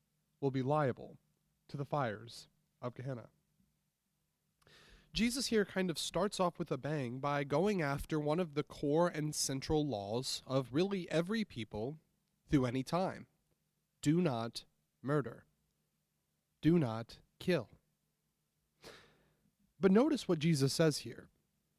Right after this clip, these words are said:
An important distinction is made. A, uh, pattern that we're gonna see over and over again through this Sermon on the Mount. He starts by saying,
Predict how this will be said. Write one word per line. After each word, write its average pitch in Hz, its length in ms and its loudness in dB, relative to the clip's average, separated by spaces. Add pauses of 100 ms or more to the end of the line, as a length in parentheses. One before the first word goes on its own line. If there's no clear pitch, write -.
(140)
An 175 80 4
important 185 480 2
distinction 147 520 -2
is 123 140 -4
made. 139 400 -4 (920)
A, 165 180 4
uh, 147 120 4
pattern 185 480 2
that 147 120 -4
we're 143 140 -2
gonna 151 180 4
see 147 240 0
over 165 380 4
and 143 120 2
over 147 460 4
again 135 500 0 (120)
through 180 360 4
this 127 200 0
Sermon 127 240 0
on 113 100 -2
the 107 80 -6
Mount. 107 320 -6
He 175 160 -2
starts 233 340 2
by 120 180 0
saying, 120 400 0